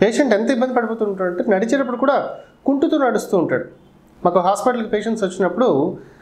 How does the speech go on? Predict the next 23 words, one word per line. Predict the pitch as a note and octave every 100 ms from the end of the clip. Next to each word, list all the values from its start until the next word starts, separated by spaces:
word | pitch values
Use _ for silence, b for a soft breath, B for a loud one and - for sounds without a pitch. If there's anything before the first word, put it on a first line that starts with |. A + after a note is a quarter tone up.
| B B
ఆ | D3+ D#3 D3+ D3+ D3 C#3+ - - - - D3+ D3
డోర్‌ను | A#3 C4 C4
ఓపెన్ | A3+ A3+ A3
చేసుకుని | G3 F#3 - D4 D4 -
నా | G3+ F3 E3+ E3+
కన్సల్టేషన్ | F3 F3 B3 A#3+ A#3 A#3+ A#3
టేబుల్ | A#3 G3 A3+ B3
దగ్గరికి | A3+ A3 G#3 G3
వచ్చే | F#3+ - F3+
లోపల | E3 F3+ C4+ F#3+ C#3+ F#3 b b b C#3
ఆ |
పేషెంట్ | - G3+ B3+ C#4
నడకను | A3 A3+ C4+ C4
చూస్తే | B3 A#3 B3+
సుమారుగా | A#3+ G#3+ A3+ A3
అంచనా | G3+ A3 G#3
వేసి | G3+ F#3
చెప్పొచ్చు | E3+ D#3+ D3
ఈ | C#3+
పేషెంట్‌కి | C#3+ E3+ E3+ F#3+ F3+
avascular | F3 F3+ F#3+ F3
necrosis | F3 D#3 D3 C3+ D3
ఉందని. | -